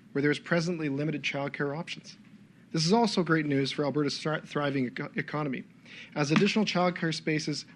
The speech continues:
will enable parents to pursue further education and career opportunities.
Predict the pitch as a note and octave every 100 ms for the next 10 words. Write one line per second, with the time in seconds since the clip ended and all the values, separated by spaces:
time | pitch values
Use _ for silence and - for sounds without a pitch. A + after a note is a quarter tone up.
0 | - D3 D3+ E3 D#3+ D#3+ D#3 - C#3 -
1 | D#3+ D#3 D3+ D3 C#3+ D#3 F3+ G#3 - -
2 | - - - - - - - F#3+ D#3+ C3
3 | B2+ - - - -